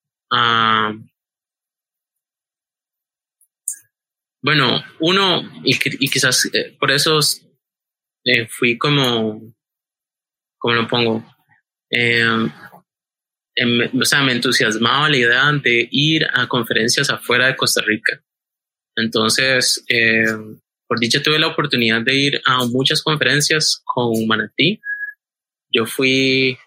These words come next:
al I A Summit, que es el Information Architecture Summit, dos años. Fui al Interaction South America en Córdoba, Argentina.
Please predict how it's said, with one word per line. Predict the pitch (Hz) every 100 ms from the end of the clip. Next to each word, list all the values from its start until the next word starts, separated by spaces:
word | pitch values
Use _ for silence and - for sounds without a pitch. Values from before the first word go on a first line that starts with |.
| _
al | 113 113 110 110 107 - - - - - _ _ _ _ _ _ 123
I | 123 - 135
A |
Summit, | 139 139 151 180 -
que | - 107
es | 127
el | 123 120 107 - -
Information | 113 113 113 131 135
Architecture | 127 - - 139 135
Summit, | 123 147 151 151 - - _ _ - -
dos | 120 120
años. | 151 160 160 160 156 156 - - - -
Fui | 120 123 127 -
al | 120
Interaction | 117 113 113 139 139
South | 123 117
America | 117 135 139 135
en | 127 113
Córdoba, | 139 143 139 139 135 139
Argentina. | 110 113 107 - 151 151 151 147 147